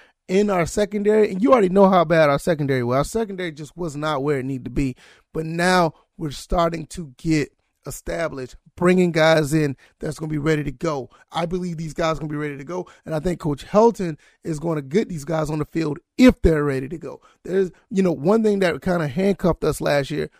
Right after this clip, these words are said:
was the fact that we prioritized seniority over talent.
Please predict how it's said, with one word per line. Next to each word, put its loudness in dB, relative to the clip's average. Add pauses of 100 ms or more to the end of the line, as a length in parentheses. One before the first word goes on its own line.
(120)
was -10
the -10
fact -6
that -4 (160)
we -4 (340)
prioritized 2
seniority 2
over -6
talent. -10